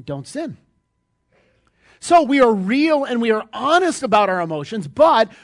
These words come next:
we do not have to act on them. Right? So we can't blame our emotions for what happens. We can't, we don't have to be controlled by our emotions. We are actually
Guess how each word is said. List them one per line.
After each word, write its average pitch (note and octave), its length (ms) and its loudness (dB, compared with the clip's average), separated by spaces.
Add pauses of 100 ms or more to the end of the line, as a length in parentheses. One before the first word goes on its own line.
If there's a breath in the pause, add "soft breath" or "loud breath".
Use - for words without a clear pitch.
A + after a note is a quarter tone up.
we C4+ 200 4
do C#4 260 2
not B3+ 220 0
have A3+ 360 -2
to A#3 220 -6 (100)
act D4+ 500 0
on F#3 360 0
them. A#2+ 300 -12 (1900)
Right? A#3+ 400 -4 (600)
So D4 140 0
we C#4+ 140 4
can't D4 300 0 (120 loud breath)
blame C#4 680 0
our B3 340 4
emotions A#3 720 0
for A#3+ 300 0 (160 loud breath)
what A#3 180 2
happens. A#3 540 -2
We A#3+ 100 -6
can't, C4+ 260 -6 (120)
we B3+ 80 -2
don't C#4+ 140 2
have C4+ 160 2
to B3+ 80 -14
be B3 120 -2
controlled C#4+ 560 0
by C4 160 6
our A3+ 60 2
emotions. A3 400 -4
We B3 140 -4
are A#3 80 0
actually B3 460 -4